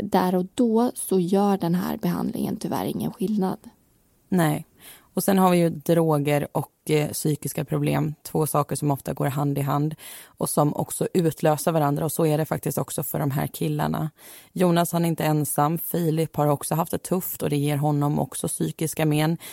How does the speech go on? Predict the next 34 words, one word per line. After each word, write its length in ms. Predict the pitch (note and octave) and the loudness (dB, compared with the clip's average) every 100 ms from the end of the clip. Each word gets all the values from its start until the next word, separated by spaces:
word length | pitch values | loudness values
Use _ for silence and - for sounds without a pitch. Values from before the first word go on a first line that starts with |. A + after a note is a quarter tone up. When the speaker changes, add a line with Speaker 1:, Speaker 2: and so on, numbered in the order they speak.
| - | -10
Speaker 2:
Så 140 | - | 0
han 160 | D3+ D3+ | 4 6
använder 400 | D3 D3 C#3+ D3 | 6 4 2 2
också 380 | D#3 - - - | 0 -2 -2 -2
en 300 | D#3 D3 C#3+ | 0 -2 -2
del 380 | C#3 - D3+ D#3 - - | -2 -2 -4 -6 -8 -8
droger. 500 | D#2 - - G#1 D#3 _ - - - - | -6 -4 -6 -6 -8 _ -20 -20 -20 -2
Och 80 | F3 | 2
när 60 | F3 | 4
man 140 | F3 | 4
har 220 | F3 G3+ | 4 2
två 280 | G3+ - D3+ | 2 2 2
personer 540 | D3+ D#3+ D3 C#3+ D3 | 2 0 0 2 2
som 180 | D3+ D3 | 0 0
begår 440 | C#3+ C#3+ C#3 C3+ - | 2 4 4 4 -2
brott 360 | D3+ D3 C#3+ - | -4 -2 -2 -2
tillsammans, 520 | D#3+ - C#3+ C#3 C#3+ | -2 0 0 0 -2
som 120 | D3+ | 0
de 120 | C#3 | 2
här 100 | C#3 | 0
killarna 400 | C#3 D3 C#3+ C#3+ | 0 -2 0 -2
kommer 520 | - - F#3 G3+ F#3+ | -4 -2 2 2 2
att 200 | F3+ - | 0 -2
göra, 340 | D3+ C#3+ C#3+ D3 - - - | -2 0 0 -2 -6 -18 -18
så 140 | - D#3+ | -6 -4
pratar 460 | - E3 D3 D#3 C#3+ | 4 4 4 0 2
vi 160 | D3+ | 0
ju 100 | D#3+ | 2
ofta 380 | E3 C#3+ - - | 2 0 -4 -2
och 380 | - - - - | -2 -4 -10 -10
många 360 | - D#3+ D3 C#3 | -2 2 4 4
andra 320 | C#3+ E3 D#3+ | 2 2 0
också 260 | C#3+ - C#3 | -2 -2 0
om 220 | C3 C#3+ | 0 -2